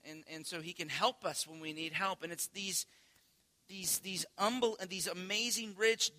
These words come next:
deep theological truths that we are to then massage these gospel truths down deep into our souls. But here's the trick. What we learn already from this book is you can't do that by yourself. It's a community project. And so in Hebrews three thirteen, which we,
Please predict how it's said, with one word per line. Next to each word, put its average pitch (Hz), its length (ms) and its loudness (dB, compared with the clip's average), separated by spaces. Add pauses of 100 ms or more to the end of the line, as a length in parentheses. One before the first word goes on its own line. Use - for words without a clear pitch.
deep 233 380 -2
theological 196 560 2
truths 233 460 0
that 165 120 -4
we 202 120 -4
are 196 60 0
to 196 140 -6
then 196 240 -2
massage 214 800 6
these 196 240 -2
gospel 196 460 2
truths 202 340 -4
down 180 260 2
deep 202 240 -6
into 185 220 -6
our 151 100 2
souls. 214 560 2
But 160 80 -6
here's 220 200 -4
the 220 80 -14
trick. 208 340 2
What 170 100 -12
we 196 100 -10
learn 190 440 2 (420)
already 196 360 8
from 202 180 -6
this 170 140 0
book 208 200 -10
is 147 180 0
you 170 100 -8
can't 214 320 -2
do 214 100 -6
that 196 180 4
by 185 140 4
yourself. 185 500 2
It's 170 140 -6
a 165 40 -10
community 185 420 -8
project. 147 640 0 (960)
And 151 80 -6
so 208 100 8
in 202 80 10
Hebrews 208 320 4
three 208 200 0
thirteen, 208 640 2
which 165 180 -6
we, 175 120 -8